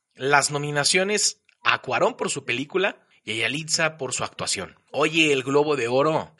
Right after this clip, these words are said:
tercer lugar en el Premio del Público en el Festival Internacional del Cine de Toronto. El Premio Goya, entre otros más. Y por supuesto, pues las aclamadas nominaciones al Oscar, ¿no? El Premio de la Academia. Esta ceremonia que se realizará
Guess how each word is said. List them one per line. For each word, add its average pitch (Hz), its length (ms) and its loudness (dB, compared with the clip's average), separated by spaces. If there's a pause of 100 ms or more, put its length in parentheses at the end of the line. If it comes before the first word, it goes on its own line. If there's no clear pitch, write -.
tercer 147 480 2
lugar 156 320 2
en 165 80 -2
el 123 140 -4
Premio 143 320 -2
del 110 180 -4
Público 196 680 0
en 135 160 -2
el 120 140 -8
Festival 127 520 0
Internacional 117 680 -6
del 131 180 -2
Cine 135 260 0
de 120 120 0
Toronto. 107 680 -8
El 143 200 0
Premio 226 420 4
Goya, 185 540 6
entre 143 320 0
otros 185 420 0
más. 214 680 -6 (160)
Y - 140 -6
por 120 220 -6
supuesto, 131 760 -2 (140)
pues - 180 -8
las - 260 0
aclamadas 123 760 2
nominaciones 95 760 -10
al 82 140 -6
Oscar, 80 360 -8
¿no? 92 120 -8
El 107 120 -12
Premio 90 320 -8
de 67 60 -10
la - 80 -14
Academia. - 540 -14 (220)
Esta 143 220 2
ceremonia 196 520 2
que - 100 -6
se 135 120 -2
realizará 110 580 -2